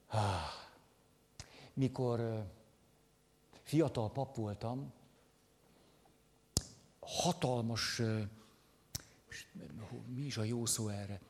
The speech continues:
Indulatok dúltak bennem. Ahogyan hallottam olyasmiről, hogy valakit pappá szenteltek, majd szeptember közepén, ugye augusztusban van a papszentelés,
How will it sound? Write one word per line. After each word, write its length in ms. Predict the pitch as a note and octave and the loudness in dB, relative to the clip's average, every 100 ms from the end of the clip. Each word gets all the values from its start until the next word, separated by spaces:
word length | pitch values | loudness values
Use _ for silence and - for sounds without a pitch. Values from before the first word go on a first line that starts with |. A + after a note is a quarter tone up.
| - | 2
Indulatok 760 | D#4 C#4 E3 C3+ A#2 C3 G2+ | 4 8 8 8 6 2 0
dúltak 480 | G#2 A#2+ G#2+ G#2 F#2 | 2 2 2 0 -2
bennem. 520 | F#2+ F2 F2 D#2+ D#2 - - _ _ - - - | -6 -6 -10 -12 -16 -20 -20 _ _ -20 -20 -8
Ahogyan 380 | B2+ A#2+ A#2 G#2+ | 0 2 4 4
hallottam 600 | C3+ G#3+ F#3 A2 A#2 A#2+ | 4 4 4 2 0 0
olyasmiről, 800 | D3+ A#2+ - A2 G2+ A#2 D#3+ - - - | 2 0 0 -2 0 -2 -4 -6 -16 -16
hogy 160 | - G#2 | -4 2
valakit 420 | E3+ F3+ C3+ A#2+ | 4 2 0 -2
pappá 460 | - E3 E3+ B2 G#2 | 2 0 2 0 2
szenteltek, 880 | - G2 G2 G#2+ G#2+ G#2 D#3 F3 - - - _ _ _ _ - - | 2 2 0 -2 -4 -4 -4 -6 -12 -20 -20 _ _ _ _ -16 2
majd 360 | A#2+ A#2+ B2+ - | 4 4 2 2
szeptember 680 | - F3+ - C3 A#2+ A#2 | 4 4 4 2 2 0
közepén, 560 | - D3 B2 G#2 A2+ A#2+ | 0 0 0 0 0 0
ugye 160 | A2+ A#2+ | 0 2
augusztusban 540 | C3 A#2 - G#2 A2 | 2 2 0 -2 0
van 100 | G2+ | -2
a 60 | F#2+ | -4
papszentelés, 640 | G#2 - C3 B2+ E3 - | -6 -2 -4 -2 -6 -8